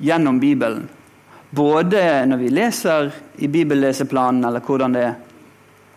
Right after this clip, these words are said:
så blir vi oppbygget av det som står. Men også, eh, i litt mer spesielle sammenhenger, så kan du få et bibelvers som du merker at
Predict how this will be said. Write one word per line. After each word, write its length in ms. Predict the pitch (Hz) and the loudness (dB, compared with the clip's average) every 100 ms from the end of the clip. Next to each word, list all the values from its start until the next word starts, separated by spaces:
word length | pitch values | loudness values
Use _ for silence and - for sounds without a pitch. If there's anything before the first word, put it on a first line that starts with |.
| - _ - - - | -20 _ -20 -20 -12
så 140 | - | -6
blir 160 | 160 170 | -2 0
vi 100 | 139 | 0
oppbygget 540 | 160 - 143 131 123 | -2 -2 -2 -2 -2
av 60 | 123 | -2
det 80 | 127 | -2
som 140 | 135 | -4
står. 320 | 131 135 117 - - - - - - - - | -6 -4 -4 -6 -20 -20 -20 -20 -20 -16 -4
Men 160 | 143 143 | -4 -2
også, 440 | 202 175 135 117 - - - - - - - | 0 2 2 -2 -8 -20 -20 -20 -20 -20 -6
eh, 480 | 143 135 131 127 117 | -2 0 0 -2 -2
i 120 | 143 147 | 0 0
litt 160 | 202 - | 0 0
mer 140 | 214 | -2
spesielle 640 | - 170 196 196 170 131 117 117 - - - | -2 -2 0 2 2 0 -2 -6 -16 -20 -14
sammenhenger, 680 | - 147 151 151 131 113 - - - - - - | -4 0 0 0 0 -2 -6 -14 -20 -20 -20 -14
så 120 | - | -8
kan 200 | 180 170 | -2 0
du 80 | 143 | 0
få 180 | - 170 | 0 -2
et 140 | 139 | 0
bibelvers 500 | 160 147 135 127 131 | 0 2 2 0 -4
som 280 | - 135 131 | -2 0 2
du 80 | 139 | 0
merker 340 | 131 131 170 | -2 -2 -2
at 280 | 139 - - | -2 -4 -14